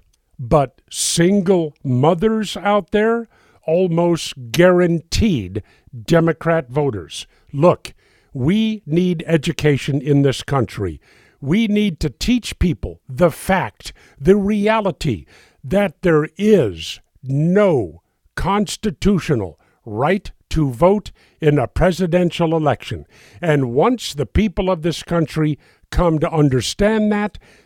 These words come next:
then we can go to the difficult task of deciding who does and who does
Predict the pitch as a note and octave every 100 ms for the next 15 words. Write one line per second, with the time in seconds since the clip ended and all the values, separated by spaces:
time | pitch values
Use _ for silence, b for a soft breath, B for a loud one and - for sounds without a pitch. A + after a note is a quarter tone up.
0 | b C3 F3+ G3+ F#3 F3+ E3+ D3+ F3 F3
1 | - D3 C#3+ C#3 A#2 G#2+ C4+ B3 F3+ F#3
2 | E3 - D#3+ C#3+ C3 - - b b b
3 | F3 C#3 C#3 C#3+ - D3 C#3 C3+ C3 -
4 | F#3 A#3 A#3+ B3 A#3 _ _ _ _ A#2+
5 | F3+ D3 C#3 C#3 - - _ - D3+ C3+
6 | A#2 G#3 A#3+ F3+ D3 E3+ F3 E3